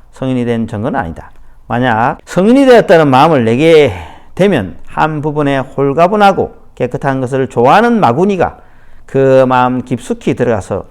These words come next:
스스로 만족함을 느껴 다시 더 정진하기를 바라지 않으리니 이러한 무리는 대부분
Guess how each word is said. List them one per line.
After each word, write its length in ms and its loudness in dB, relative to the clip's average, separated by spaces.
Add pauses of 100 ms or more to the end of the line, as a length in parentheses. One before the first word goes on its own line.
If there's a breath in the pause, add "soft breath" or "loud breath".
(280 soft breath)
스스로 420 0
만족함을 920 0
느껴 560 -6 (200 soft breath)
다시 300 -4
더 140 0
정진하기를 880 0
바라지 460 0
않으리니 640 -2 (300)
이러한 360 2
무리는 680 -2
대부분 720 -2